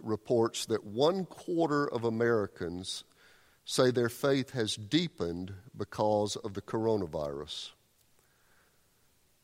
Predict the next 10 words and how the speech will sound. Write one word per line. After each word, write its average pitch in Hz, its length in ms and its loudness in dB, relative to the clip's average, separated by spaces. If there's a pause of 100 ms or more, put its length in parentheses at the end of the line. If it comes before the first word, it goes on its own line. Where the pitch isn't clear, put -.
(260)
Do 147 60 2
you 165 60 4
suppose 160 440 8
people 160 340 -2
are 117 100 2
taking 139 500 0
this 127 240 2
time 123 500 4 (120)
to - 60 -10
pray, 120 760 0